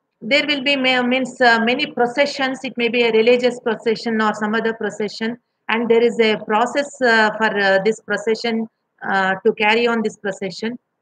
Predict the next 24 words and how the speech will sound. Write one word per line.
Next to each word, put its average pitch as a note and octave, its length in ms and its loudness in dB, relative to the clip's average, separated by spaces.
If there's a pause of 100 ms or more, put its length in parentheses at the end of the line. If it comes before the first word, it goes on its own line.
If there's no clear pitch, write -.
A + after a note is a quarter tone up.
(300)
They G#3+ 60 4
have G#3+ 240 0
to A#3 220 -2
take, A3 160 2 (100)
uh, F#3+ 220 -2
permission G#3+ 520 -4
from F#3+ 160 -6
the F3 160 -6
police, G3+ 520 -8 (960)
and B3 220 0
after G#3 240 2
taking A#3+ 340 0
permission A#3 460 -2
from G#3+ 160 -4
the G#3+ 100 -4
police, G#3+ 460 -4 (480)
uh, A3 180 -2
they A3 120 0
can, G#3+ 300 -4
uh, G3+ 160 -2
carry A3 300 -2
on A3 160 -2
the G#3+ 100 -4
procession. E3 640 -10